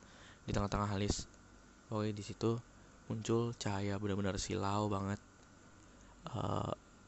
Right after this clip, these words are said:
ini fix sih, silau banget kayak senter polisi, tapi ini lebih silau lagi. Lama-lama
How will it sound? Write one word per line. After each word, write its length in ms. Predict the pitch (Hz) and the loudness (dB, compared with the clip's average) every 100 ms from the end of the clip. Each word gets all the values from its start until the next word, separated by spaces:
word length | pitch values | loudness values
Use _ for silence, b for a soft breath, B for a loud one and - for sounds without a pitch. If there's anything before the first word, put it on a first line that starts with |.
| - | -2
ini 240 | 107 117 113 | 2 2 2
fix 400 | 110 - - 101 | 0 0 -2 -6
sih, 80 | - | -6
silau 560 | - - 107 104 101 101 | -6 -2 0 2 4 6
banget 240 | 101 104 - | 6 2 2
kayak 240 | 101 101 | 4 4
senter 320 | 101 104 107 104 | 2 2 2 0
polisi, 400 | 107 107 110 117 | 0 0 0 0
tapi 240 | - - | -2 -2
ini 160 | 120 120 | 2 2
lebih 80 | |
silau 240 | 110 104 104 | 6 6 4
lagi. 160 | 101 101 B B B B B B - | 0 -4 B B B B B B -6
Lama-lama 400 | 107 110 107 120 | -2 0 2 2